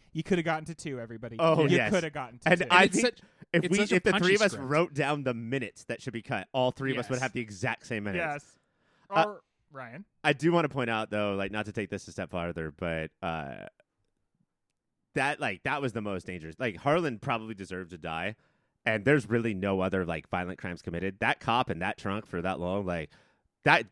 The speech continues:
Speaker 2: that cop coulda died.
Speaker 1: Yeah, that
Speaker 3: Oh,
Speaker 1: guy's gonna
Speaker 3: 'cause
Speaker 1: be
Speaker 3: the
Speaker 1: dead.
Speaker 3: desert?
Speaker 1: Did you
Speaker 3: Yeah.
Speaker 1: see how much the biker was sweating? Like,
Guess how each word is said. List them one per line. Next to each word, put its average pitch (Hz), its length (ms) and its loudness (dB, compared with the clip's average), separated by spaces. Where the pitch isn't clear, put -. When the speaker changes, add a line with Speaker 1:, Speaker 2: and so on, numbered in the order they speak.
Speaker 2:
that 147 180 2
cop 101 200 -4
coulda 78 160 -10
died. 69 340 -12
Speaker 1:
Yeah, 277 140 -2
that - 120 0
Speaker 3:
Oh, - 20 4
Speaker 1:
guy's 349 200 2
gonna - 0 -
Speaker 3:
'cause 349 140 -4
Speaker 1:
be 339 60 -2
Speaker 3:
the 302 40 -2
Speaker 1:
dead. - 160 0
Speaker 3:
desert? - 260 -2
Speaker 1:
Did - 80 -4
you - 60 -2
Speaker 3:
Yeah. 320 60 -2
Speaker 1:
see 359 140 0
how 339 140 2
much 349 260 -2
the 302 140 -2
biker 254 360 -6
was 392 140 -6
sweating? 381 400 -6
Like, - 300 -6